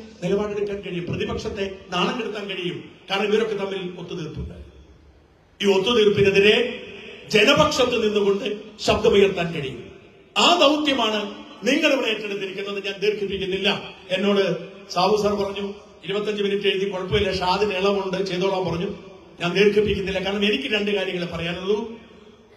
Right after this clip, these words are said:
ഒന്ന്, നിങ്ങൾ ഒരു ദൗത്യം ഏറ്റെടുത്തിരിക്കുന്നു. ഈ, ഈ കൂടിയിരിക്കുന്ന ആയിരക്കണക്കിന് ജനങ്ങൾ ഒരു ദൗത്യം ഏറ്റെടുത്തിരിക്കുന്നു. കിഴക്കമ്പലത്ത് തുടങ്ങിയ ആ കൊടുങ്കാറ്റ്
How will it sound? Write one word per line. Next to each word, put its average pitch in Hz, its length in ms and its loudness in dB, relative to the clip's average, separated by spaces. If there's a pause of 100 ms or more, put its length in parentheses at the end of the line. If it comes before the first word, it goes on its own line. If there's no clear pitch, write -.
(160)
ഒന്ന്, 285 220 6 (1400)
നിങ്ങൾ 262 600 0
ഒരു 214 400 0 (480)
ദൗത്യം 294 560 4
ഏറ്റെടുത്തിരിക്കുന്നു. 185 640 2
ഈ, 214 340 2
ഈ 269 180 6
കൂടിയിരിക്കുന്ന 208 880 0
ആയിരക്കണക്കിന് 214 600 2
ജനങ്ങൾ 202 280 0
ഒരു 190 280 6
ദൗത്യം 240 440 2
ഏറ്റെടുത്തിരിക്കുന്നു. 175 640 -10 (760)
കിഴക്കമ്പലത്ത് 202 640 2
തുടങ്ങിയ 214 400 2 (540)
ആ 233 180 4
കൊടുങ്കാറ്റ് 226 840 0